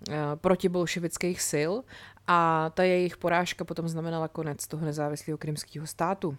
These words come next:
A v roce devatenáct set dvacet jedna ten poloostrov reorganizovali na Krymskou autonomní sovětskou socialistickou republiku. A proces potom sovětské kolektivizace eh,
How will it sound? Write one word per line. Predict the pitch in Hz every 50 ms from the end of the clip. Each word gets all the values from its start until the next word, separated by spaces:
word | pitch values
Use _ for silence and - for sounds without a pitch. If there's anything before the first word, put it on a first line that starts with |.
| _ - - -
A | 175
v | 185
roce | 220 214 - - 226
devatenáct | 220 214 202 220 202 190 180 -
set | -
dvacet | 165 156 147 - - 135 - 160
jedna | 165 180 208 208
ten | 190 175 151 151 160
poloostrov | 165 170 180 - 180 170 - - 165 156 - -
reorganizovali | 160 151 180 226 247 220 233 226 226 214 202 202 190 196 180 175 175 - - - - - - - -
na | 147 131 - -
Krymskou | 208 226 240 269 247 - - - 262 254 247
autonomní | - - 190 190 196 - 196 190 190 175 165 160 160
sovětskou | 151 - - 165 175 202 202 - - - 185 175
socialistickou | 170 - 147 - - 156 151 143 - - - - - - 147 143
republiku. | 143 143 - 208 208 220 208 - 175 165 - - - - - - - - - - - -
A | 180 165 160 160 156 151
proces | - - 190 196 - - 220 214 - -
potom | - 196 - - 190 190 185
sovětské | - - 190 185 180 175 - - 156
kolektivizace | - - 175 185 226 - - - 214 208 208 190 190 180 - - 185 165 165 160 - _ _ - - -
eh, | 170